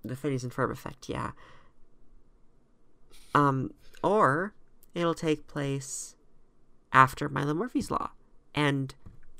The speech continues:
the things that actually happened there will be canon. I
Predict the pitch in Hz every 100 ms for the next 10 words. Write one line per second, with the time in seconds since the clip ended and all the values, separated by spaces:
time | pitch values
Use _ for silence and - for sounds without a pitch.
0 | - 143 139 175 170 - 156 151 - 147
1 | 175 202 190 156 139 135 131 131 - -
2 | - - - - - 151 156 135 139 147
3 | 143 131 135 - _ - - 226 226 180
4 | - 78 - - - - - - - -
5 | - - - - - - - - - -
6 | - - - - - - - - 165